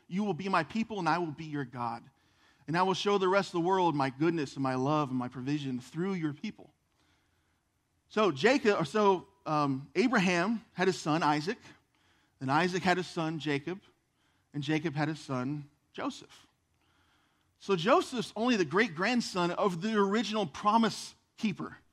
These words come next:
the person that God promises to. He's only great-grandson. He's only a few generations away. And Joseph had a really great life growing up. He was the favored son of his father because of who his mother was. He had great gifts of being able to interpret dreams.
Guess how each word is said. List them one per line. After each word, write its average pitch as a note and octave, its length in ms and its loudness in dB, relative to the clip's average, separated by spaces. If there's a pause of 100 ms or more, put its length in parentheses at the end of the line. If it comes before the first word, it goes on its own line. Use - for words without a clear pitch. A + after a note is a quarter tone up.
(460)
the E3+ 80 -4
person A#3 320 2
that G3+ 80 2
God A3 240 8
promises A#3+ 540 4
to. F#3+ 100 -2
He's F3+ 140 0
only C#4+ 200 2
great-grandson. F3+ 840 0
He's D3+ 100 -2
only C#4 140 2
a - 20 0
few B3 180 0
generations F#3+ 540 -2
away. D3 360 -2 (640)
And F#3+ 100 0
Joseph D4 280 4
had D4 160 6
a C4 40 6
really D4+ 280 8
great A3 280 4
life G3 560 6 (500)
growing F3+ 360 -2
up. - 220 2 (520)
He G#3+ 120 -2
was G3+ 160 0
the D#3+ 100 -6
favored A3 420 2
son G3+ 280 0
of A3 60 -4
his G#3+ 140 -4
father F3+ 400 2
because E3 300 -2
of C#3 100 -8
who F#3 120 -6
his F3+ 120 -2
mother D3+ 260 0
was. D3+ 440 -4 (1000)
He G#3+ 140 -2
had F3+ 280 4
great E3 320 0
gifts F#3+ 380 -2
of D3 80 -8
being D#3+ 160 -4
able E3 180 -2
to C#3 60 -4
interpret F3+ 440 -6
dreams. F#3 640 -4